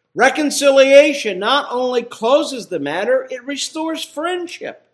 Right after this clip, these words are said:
between two people who once had a relationship. Forgiveness clears the way to that friendship. Often this is missed,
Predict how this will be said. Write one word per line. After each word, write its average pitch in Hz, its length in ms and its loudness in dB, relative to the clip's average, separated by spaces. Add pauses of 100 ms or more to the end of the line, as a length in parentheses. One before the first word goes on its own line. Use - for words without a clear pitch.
(400)
between 233 420 -12
two 240 180 -18
people 277 420 -10
who 220 320 -16 (540)
once 135 320 -12
had 151 240 -8
a 180 40 -8
relationship. 208 800 -14 (1600)
Forgiveness 165 640 -4
clears 170 500 -10
the 175 80 -14
way 160 200 -12
to 170 440 -18 (120)
that - 260 -20
friendship. - 460 -20 (1160)
Often 175 600 -8
this 117 260 -14
is 110 180 -16
missed, - 640 -18